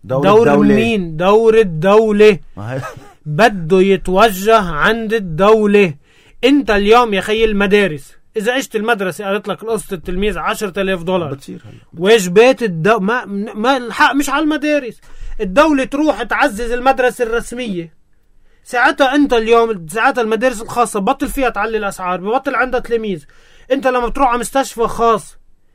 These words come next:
Speaker 2: وبيطلب منك مبالغ، إذا في مستشفيات حكومية مثل الخلق، خي ليه بدك تروح على المست-، على الخاص؟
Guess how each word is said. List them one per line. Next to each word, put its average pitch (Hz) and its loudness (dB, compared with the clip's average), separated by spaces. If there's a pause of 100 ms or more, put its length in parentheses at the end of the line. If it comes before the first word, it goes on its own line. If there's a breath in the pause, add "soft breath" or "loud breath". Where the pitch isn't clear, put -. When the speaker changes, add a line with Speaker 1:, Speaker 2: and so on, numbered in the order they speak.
(120)
Speaker 2:
وبيطلب 233 -2
منك 262 -4
مبالغ، 226 2 (360 soft breath)
إذا 254 2
في 285 -2
مستشفيات 247 -4
حكومية 247 -4
مثل 247 -6
الخلق، 240 -4
خي 220 -6
ليه 254 0
بدك 285 -2
تروح 269 -8
على 247 -8
المست-، 240 -14
على 220 -6
الخاص؟ 220 -6